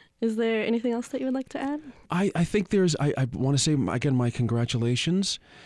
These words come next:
Speaker 2: um, to you guys and, and, uh, and to K U N M. And, you know, I'm inspired by this town hall coming up. I'm thinking my, my, my own head, like, "Hmm,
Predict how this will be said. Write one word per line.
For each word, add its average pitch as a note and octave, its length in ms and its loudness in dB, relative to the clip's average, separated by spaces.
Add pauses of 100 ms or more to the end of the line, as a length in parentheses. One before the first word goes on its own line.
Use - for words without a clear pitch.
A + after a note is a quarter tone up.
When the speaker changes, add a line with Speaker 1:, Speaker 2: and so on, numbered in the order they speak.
(320)
Speaker 2:
um, B2 240 2
to - 140 -4
you C#3 100 2
guys C#3 480 0
and, A#2 240 0
and, A2 260 0 (140)
uh, G#2+ 260 0
and A2 100 -2
to G#2+ 60 0
K B2 180 -2
U A#2+ 140 2
N A#2 60 2
M. C3+ 240 2
And, A2+ 220 2
you G#2+ 80 -2
know, G2+ 180 0
I'm A2 160 0
inspired A#2 500 0
by G#2+ 100 0
this G2+ 160 -2
town G#2+ 260 0
hall A2 220 0
coming A2 300 -2
up. C3+ 160 0
I'm F2+ 100 -2
thinking G#2+ 280 -2
my, F#2 240 0
my, F2 120 0
my E2+ 180 0
own C#3 120 2
head, G#2 140 0
like, E2+ 200 -2
"Hmm, A3 260 -2